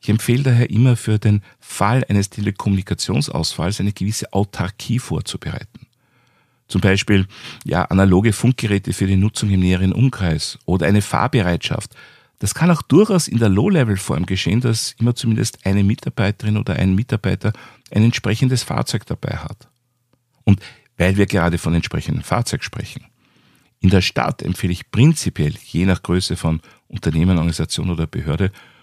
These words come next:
zumindest ein Fahrrad bereit zu haben, meist sogar mehr. Denn so ziemlich alle Szenarien, die mir einfallen und die den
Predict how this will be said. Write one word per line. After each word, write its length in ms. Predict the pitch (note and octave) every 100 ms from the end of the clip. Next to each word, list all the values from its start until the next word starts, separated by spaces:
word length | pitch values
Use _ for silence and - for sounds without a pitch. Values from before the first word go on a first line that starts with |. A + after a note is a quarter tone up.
| _ -
zumindest 420 | - G2 G#2 -
ein 340 | - G2+ A2 G#2+ _ _
Fahrrad 800 | - G2 G#2+ A#2+ G2+ D#2+ - _
bereit 360 | - D#2+ D#2 D2
zu 200 | - E2
haben, 120 | D#2+
meist 220 | D#2+ G2+
sogar 220 | - - E2+
mehr. 240 | F#2 E2+ - - _ _ _ _ _ -
Denn 140 | A2+
so 140 | - C3
ziemlich 440 | - C#3 C#3 - -
alle 280 | B2+ E3+ C#3+
Szenarien, 680 | - - B2 G#2+ A2+ G2+
die 100 | F#2+
mir 180 | F#2+ F#2+
einfallen 460 | E2+ D3+ - E2+ D#2 - _ _
und 220 | G2+ F#2 _ _ -
die 80 |
den 140 | G2